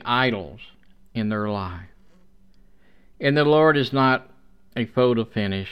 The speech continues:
even for first place. Sadly, he's not even the top ten in most people's lives. It is not giving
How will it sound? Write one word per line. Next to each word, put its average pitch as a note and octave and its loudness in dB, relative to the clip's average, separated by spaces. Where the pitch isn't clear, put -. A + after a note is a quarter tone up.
even A2+ -2
for A2 -10
first - -8
place. G2 -6
Sadly, D3+ 4
he's C#3 4
not C#3+ 4
even C#3+ 2
the C3 4
top C#3 0
ten D#3 0
in A2 -2
most A#2 -4
people's B2+ -2
lives. B2 0
It D3 -2
is D3+ 0
not D#3 -2
giving B2+ 4